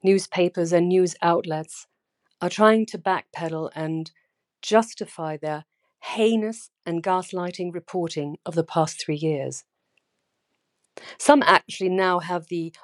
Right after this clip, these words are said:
audacity to pretend to do investigative journalism, something they have ignored for years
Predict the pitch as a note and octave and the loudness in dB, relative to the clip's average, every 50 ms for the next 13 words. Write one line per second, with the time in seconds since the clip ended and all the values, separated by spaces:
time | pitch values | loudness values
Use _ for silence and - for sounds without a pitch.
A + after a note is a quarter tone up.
0 | - _ - F#3+ F#3+ E3+ - _ - G#3+ G#3+ A3 G#3+ - - D#3+ - - D3+ C#3 | -14 _ -2 -2 -2 -2 -4 _ 4 4 4 4 2 -4 -10 -16 -14 -12 -12 -12
1 | C#3 - _ _ _ _ _ _ _ _ _ _ _ _ _ _ _ - F#3 - | -12 -14 _ _ _ _ _ _ _ _ _ _ _ _ _ _ _ -18 -8 -4
2 | - G3+ - - - G#3+ G#3 G3+ G3+ G3+ G3+ F#3+ - - - - - G3 F#3 F#3 | -2 -2 -2 -2 0 2 4 4 4 2 0 -2 -4 -10 -8 -2 0 2 2 2
3 | F#3 E3+ - G#3 G3 F#3+ F3+ - F#3 F3+ E3+ G3+ F#3+ - - - E3 F3+ E3+ F3 | 0 -2 -2 -2 0 0 0 0 0 2 2 2 2 2 -2 -6 -4 -2 -2 -2
4 | E3+ E3 - - G#3+ G3 G3 F3+ D#3 C#3+ C#3+ C#3 - D3 C#3+ D3 - _ _ _ | -2 -6 -8 -6 -4 -4 -2 -4 -6 -6 -8 -10 -10 -12 -14 -16 -18 _ _ _
5 | _ _ _ _ _ _ _ _ _ _ _ _ _ _ _ _ _ _ _ - | _ _ _ _ _ _ _ _ _ _ _ _ _ _ _ _ _ _ _ 2
6 | - A#3 A#3 A3+ A#3 G#3+ G#3 G3+ G3+ G3 G3 F#3+ F#3+ F#3 - G3+ G3 F#3 F#3 F3 | 2 4 4 4 2 0 0 0 -2 -2 -2 -4 -6 -6 -4 -4 -2 -2 -2 -4
7 | - - F#3+ F3+ F3 G3 G3 F3 D#3 D3+ D#3 E3 D#3+ - | -6 -8 -10 -8 -6 -4 -4 -2 -2 -4 -6 -8 -12 -16